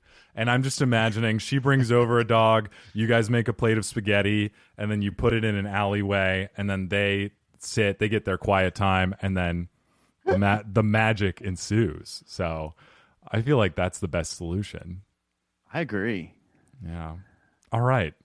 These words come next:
Speaker 1: Well, it is decided. Good job, Eric. Okay, we're gonna move on into our next segment, and this is celeb advice, where we give advice to celebs because why not? Now, we usually pick a trustworthy source like Perez Hilton or T M Z.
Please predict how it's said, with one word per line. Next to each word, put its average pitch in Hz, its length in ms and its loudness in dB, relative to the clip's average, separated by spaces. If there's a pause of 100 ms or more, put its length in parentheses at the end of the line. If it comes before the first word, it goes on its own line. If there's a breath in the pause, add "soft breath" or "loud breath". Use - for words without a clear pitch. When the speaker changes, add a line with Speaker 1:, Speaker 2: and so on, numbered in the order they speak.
(180)
Speaker 1:
Well, 113 440 2 (640)
it 104 100 -4
is 101 120 0
decided. 117 640 4 (560)
Good 110 100 -4
job, 95 260 2
Eric. 82 280 -4 (520 loud breath)
Okay, 131 320 4 (100)
we're 127 120 2
gonna 185 100 6
move 202 220 8
on 185 160 6
into 151 280 4
our 135 100 6
next 131 260 2
segment, 120 500 2
and 117 180 2
this 143 200 0
is 139 200 4
celeb 113 640 0
advice, 82 540 -4
where 104 140 0
we 110 160 -2
give 117 180 0
advice 98 340 -2
to 98 100 -8
celebs 101 500 0
because 110 480 0 (140)
why 104 300 2
not? 92 380 0 (540 loud breath)
Now, 123 420 2
we 123 140 -2
usually 156 400 4
pick 143 340 2 (100)
a 113 100 0
trustworthy 147 720 2
source 113 600 2
like 98 260 0
Perez 110 340 4
Hilton 110 340 2
or 104 120 4
T - 280 -2
M 98 160 2
Z. 90 400 -4